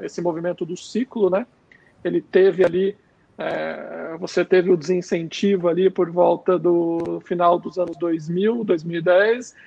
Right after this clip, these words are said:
e aí você começa a ter um cenário onde a, o incentivo para o pecuarista em produzir, em reter animal e aumentar rebanho e oferecer pra indústria,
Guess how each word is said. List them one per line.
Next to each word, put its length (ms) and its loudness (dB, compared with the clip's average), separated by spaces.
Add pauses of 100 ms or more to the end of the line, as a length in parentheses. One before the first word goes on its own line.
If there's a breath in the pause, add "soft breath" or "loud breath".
(220 loud breath)
e 80 2
aí 200 6
você 320 -2
começa 420 -4
a 60 -4
ter 120 -6
um 120 -6
cenário 580 -4
onde 460 -6
a, 580 -6
o 160 -8
incentivo 880 -8
para 220 2
o 20 -4
pecuarista 560 -2
em 20 -12
produzir, 640 -2
em 80 -10
reter 320 -2
animal 480 0
e 60 -2
aumentar 440 0
rebanho 520 -2 (520 soft breath)
e 80 -4
oferecer 460 -4
pra 160 -2
indústria, 580 2